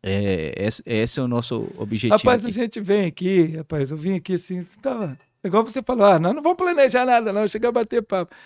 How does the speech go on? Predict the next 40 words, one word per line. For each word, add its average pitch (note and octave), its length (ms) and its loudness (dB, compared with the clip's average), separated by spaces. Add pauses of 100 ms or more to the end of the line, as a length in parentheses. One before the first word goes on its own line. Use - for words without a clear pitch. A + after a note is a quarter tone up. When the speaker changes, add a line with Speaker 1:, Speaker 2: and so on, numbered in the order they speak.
(180)
Speaker 2:
Rapaz, A#3 320 0
não A#3+ 100 -2
imaginava A3+ 540 -2
que - 80 -8
a A3+ 60 -6
gente A3+ 260 -8
iria A#3+ 300 -2
entrar G3 260 0
nessa F#3 240 -6
questão F3 300 -4
assim. F#3 160 -6
Quando B3 220 0
eu B3 80 4
vi A3 120 -6
o A3 60 0
Robertinho E3+ 600 -2
aqui D3 200 -4
com F3 100 -2
a C#3 80 4
gente, F#3+ 460 4 (400)
cara, G#3 180 4
eu F3+ 60 0
Speaker 1:
Aí B3+ 80 -4
Speaker 2:
voltei C#4 80 2
Speaker 1:
você - 160 8
já D#3 180 10
Speaker 2:
lá, - 80 10
Speaker 1:
lembra E3 240 8
Speaker 2:
bicho. D#3 100 4
Speaker 1:
lá, F#3+ 200 2
né? F#3+ 120 -2
Speaker 2:
Lembrei A3+ 460 -2
na G3+ 140 2
época G#3+ 320 0
lá F3 180 4
que F3+ 120 -2
é E3 280 4
garotão, F3+ 580 2
né, E3+ 140 0
menino. E3 600 6